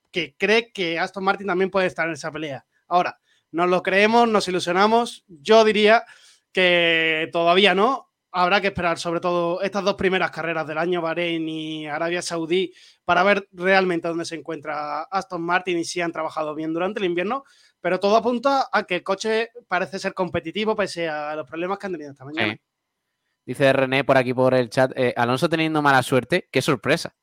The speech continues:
Speaker 1: Bueno, no ha sido Alonso, ha sido su compañero Drugorovich, así que,
Speaker 2: Ajá.
Speaker 1: eh, la mala suerte con Alonso, a ver si no llega esta tarde, que solo ha dado por ahora una vuelta de instalación, ha vuelto al box,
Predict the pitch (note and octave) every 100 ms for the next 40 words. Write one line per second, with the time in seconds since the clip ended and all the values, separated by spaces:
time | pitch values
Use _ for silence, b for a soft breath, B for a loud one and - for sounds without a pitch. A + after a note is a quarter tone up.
0 | _ _ _ - B E3 A3 G3 F#3 F3+
1 | A3 G#3 F#3 A#3 F3+ E3 D#3+ G3 F#3 F#3+
2 | E3 E3+ F#3 F3 D#3+ E3 F#3+ E3 C#3+ C#3
3 | C3+ C#3+ E3+ F3 - G#2+ G#2 D3 D#3 E3
4 | E3 E3 D#3+ D#3+ D#3+ F3+ F3+ G3 G#3 F#3+
5 | F#3 G3 F#3+ G#3+ G#3+ G3+ F#3+ G3 G#3 G3
6 | F#3+ F#3 E3+ E3 G3 A#3+ C4+ - - F#3
7 | F3 E3+ E3+ E3 E3+ E3+ G3+ G#3 G#3 G3
8 | F#3 F3+ D#3+ F3+ F3 E3 E3 E3 E3 F3+
9 | F#3+ - E3 E3 _ b b - E3+ E3+
10 | F3+ D#3 G3 F3+ F3 E3 D#3 G3 A#3